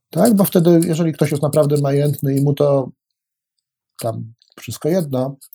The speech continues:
to on wtedy in-, inwestując pieniądze w dobrego prawnika, dbając o to, żeby ten prawnik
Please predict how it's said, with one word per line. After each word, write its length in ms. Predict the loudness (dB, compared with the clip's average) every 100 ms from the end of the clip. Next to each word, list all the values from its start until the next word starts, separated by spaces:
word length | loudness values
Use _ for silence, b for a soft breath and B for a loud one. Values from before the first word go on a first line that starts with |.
| -20 -8
to 120 | -6
on 120 | -4
wtedy 280 | -4 0 0
in-, 360 | 0 -4 -8 -2
inwestując 680 | 0 0 -2 0 2 2
pieniądze 600 | 2 0 2 -2 -2 -4
w 80 | -4
dobrego 380 | -4 -2 0 0
prawnika, 560 | 0 -2 -4 -6 -6
dbając 500 | -4 -2 0 0 -2
o 60 | -4
to, 100 | -6
żeby 140 | -4
ten 180 | -4 -8
prawnik 440 | -2 -2 0 -4